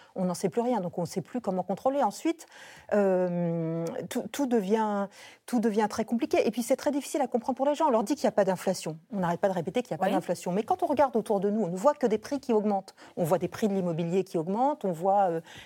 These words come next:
Speaker 1: des, des, des tarifs qui augmentent. Et en fait, il y a moins d'inflation parce que, euh,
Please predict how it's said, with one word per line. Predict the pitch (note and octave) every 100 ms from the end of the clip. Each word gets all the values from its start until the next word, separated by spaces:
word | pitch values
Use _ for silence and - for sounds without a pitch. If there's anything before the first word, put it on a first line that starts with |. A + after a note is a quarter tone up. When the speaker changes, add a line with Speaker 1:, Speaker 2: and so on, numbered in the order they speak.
| -
Speaker 1:
des, | D#3 D3+
des, | E3 D#3 D3+ D3+
des | D3 E3
tarifs | G3+ G3 A3+
qui | - E3+
augmentent. | E3+ B3 E4+
Et | G3+ F3+ - - - -
en | G3
fait, | C4+ B3+
il | A3+
y |
a |
moins | G3 A3
d'inflation | G#3 F3+ G3 F3 - D#4+ G4 -
parce | F3+ -
que, | - C#4 D#4+ D#4+ -
euh, | F#3 F3+ E3 D#3+ D3+ D#3 D#3 D3+